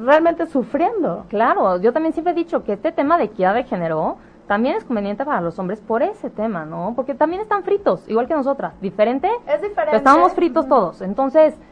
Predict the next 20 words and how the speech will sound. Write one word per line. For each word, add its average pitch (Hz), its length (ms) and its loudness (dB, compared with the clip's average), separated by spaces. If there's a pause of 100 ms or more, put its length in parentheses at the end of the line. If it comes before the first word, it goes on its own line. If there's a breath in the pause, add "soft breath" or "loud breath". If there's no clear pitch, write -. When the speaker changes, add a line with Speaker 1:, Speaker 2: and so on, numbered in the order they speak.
(360 soft breath)
Speaker 2:
sí, 320 220 2
efectivamente, 294 580 0
la 269 140 2
represión 190 600 -4
de 311 100 -2
sentimientos 190 540 -6
Speaker 1:
Claro, 262 140 2
Speaker 2:
de 269 60 4
los 262 80 0
Speaker 1:
i-, - 20 0
Speaker 2:
hombres. 190 200 -2
Speaker 1:
igual 330 200 6
y 392 60 6
ellos 427 240 4
tienen 330 260 4
hasta 226 300 2
menos 302 480 6
chance 262 360 2
de 233 120 2
hablarlo. 185 640 0